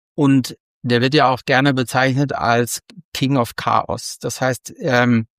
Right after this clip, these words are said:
der beherrscht diese Kunst des Improvisierens und das, das reizt mich halt an diesen Abenteuern, dass du, dass du dich halt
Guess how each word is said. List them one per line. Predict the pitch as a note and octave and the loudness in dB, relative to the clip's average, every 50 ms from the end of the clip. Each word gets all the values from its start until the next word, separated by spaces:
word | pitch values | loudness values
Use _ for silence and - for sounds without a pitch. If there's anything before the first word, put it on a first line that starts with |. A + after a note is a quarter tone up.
| _ _ _ _ _ _ _ _ _ _ - | _ _ _ _ _ _ _ _ _ _ -2
der | C3+ B2+ | -2 0
beherrscht | A#2 B2 B2 A#2 A#2 A#2+ B2 C#3+ D#3+ E3 - - - - - - | 2 2 2 2 2 2 2 2 2 0 -2 -4 -6 -8 -8 -4
diese | D3+ C3+ B2 C3+ | -4 -4 -4 -4
Kunst | B2 - - - D3+ E3 E3 - - | -8 -6 -2 0 2 2 2 0 -4
des | D3 C3 - | -8 -8 -6
Improvisierens | - - C#3 C3 - - C#3+ A#2+ B2 A#2+ - - - B2 B2 A2+ A2+ A#2 A2+ - | -4 -4 -4 -4 -4 -4 -4 -2 -2 -4 -6 -6 -4 -2 0 0 0 0 -2 -4
und | - C3 A#2 | -6 -6 -4
das, | - B2+ - - - - _ _ _ _ _ _ _ _ _ | -4 -6 -6 -6 -10 -14 _ _ _ _ _ _ _ _ _
das | - C3 A2+ - | -8 -6 -6 -6
reizt | B2+ G#2 G#2 G#2 B2+ D3 F3 F3 - - - - | -6 -4 0 0 2 2 2 0 -2 -6 -6 -4
mich | D#3+ D#3 C3+ C3 | -2 -2 0 0
halt | C3+ C3+ C3+ C#3 D3 - - | 2 2 2 2 0 -2 -6
an | - C3+ B2 B2 | -4 -2 -2 0
diesen | A#2+ C3 B2 A#2 C3 G#2+ | 0 -2 -2 -2 -2 -2
Abenteuern, | - - A#2+ C3 D3 F3 E3 - - - E3 E3 D#3+ E3 D#3+ D#3+ D#3+ D3+ | -2 -2 -2 0 0 0 -2 -2 -2 -2 0 2 2 2 2 2 0 -2
dass | D3 C3+ - - | -2 -4 -6 -6
du, | - C#3+ C3 B2+ B2+ B2 A#2+ A#2+ A#2+ - _ _ _ _ _ _ _ _ _ _ _ _ _ _ _ _ | -8 -6 -4 -2 0 0 0 -2 -4 -6 _ _ _ _ _ _ _ _ _ _ _ _ _ _ _ _
dass | - B2 A#2 - | -6 -6 -6 -6
du | - D3 | -8 -6
dich | C3 C3 B2 - - | -4 -4 -4 -2 0
halt | C3 C3 C3+ C3+ C#3 - | 0 2 2 0 -2 -6